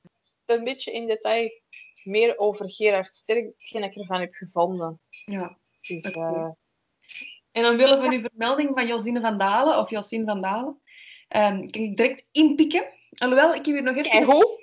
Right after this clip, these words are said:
Speaker 2: voor. Eh, superkort, want ik heb er niet heel veel over. Maar in, eh, na vijftien tweeënveertig verschijnt er iemand ten tonele die ook in de vorige aflevering heel kort is, eh, verschenen. En dat is Maarten van Rossum,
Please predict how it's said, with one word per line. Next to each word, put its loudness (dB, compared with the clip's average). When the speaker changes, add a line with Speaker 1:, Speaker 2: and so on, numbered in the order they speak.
Speaker 2:
voor. -2
Eh, -2
superkort, -2
want -6
ik -10
heb -6
er -6
niet -4
heel 0
veel -2
over. -2
Maar -4
in, -4
eh, -4
na 0
vijftien -2
tweeënveertig -4
verschijnt 0
er -6
iemand -4
ten 0
tonele -2
die -8
ook -6
in -4
de -4
vorige 2
aflevering -6
heel -2
kort -8
is, -10
eh, -2
verschenen. -6
En -2
dat 2
is -6
Maarten 0
van -4
Rossum, -2